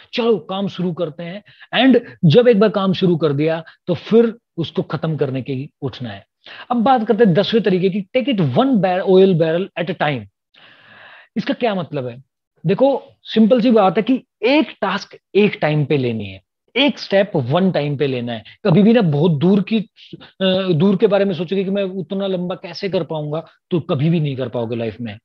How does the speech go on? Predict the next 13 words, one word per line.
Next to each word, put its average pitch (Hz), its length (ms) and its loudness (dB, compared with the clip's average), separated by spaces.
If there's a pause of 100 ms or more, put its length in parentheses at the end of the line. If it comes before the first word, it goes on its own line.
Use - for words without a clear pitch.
(100)
<clears throat> 208 160 0 (340)
एक 262 160 -2 (100)
ओल्ड 226 260 6
सेइंग 214 380 4
भी 220 120 4
है 180 200 -2 (240)
कि 220 100 4
"By 175 200 2
the 185 320 4
yard 233 320 2
it 170 120 -2
is 151 160 -2
hard"। 127 280 -8